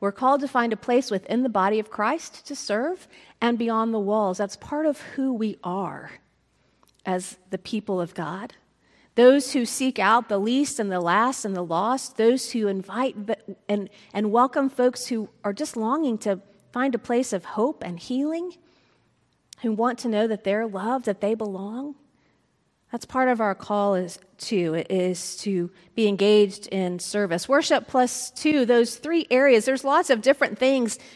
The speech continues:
within each of those areas, but the three of them together really provide a pretty balanced foundation, right? If you only come to worship, then you're missing out on the balance <laughs> of spiritual formation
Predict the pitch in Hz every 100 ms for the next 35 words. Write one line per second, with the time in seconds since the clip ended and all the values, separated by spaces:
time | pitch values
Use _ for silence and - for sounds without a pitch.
0 | - 226 233 233 269 277 220 220 202 -
1 | 240 269 233 180 - 220 - - _ _
2 | _ - 240 - 294 381 349 262 254 254
3 | 220 247 269 240 220 247 302 339 226 196
4 | 214 262 254 - 240 269 220 - 196 254
5 | 254 220 - - 240 240 294 359 - 170
6 | 175 226 269 - - - 262 320 381 -
7 | 302 392 440 427 - 392 403 370 330 254
8 | 359 427 - 175 180 - - _ _ _
9 | _ _ _ _ _ _ _ _ _ _
10 | _ _ _ _ 277 285 294 277 302 349
11 | - 320 285 294 285 240 220 214 202 196
12 | - 202 208 226 262 247 185 - - -
13 | - 214 - _ - _ _ _ 214 208
14 | - 247 240 233 226 220 214 220 233 -
15 | 202 185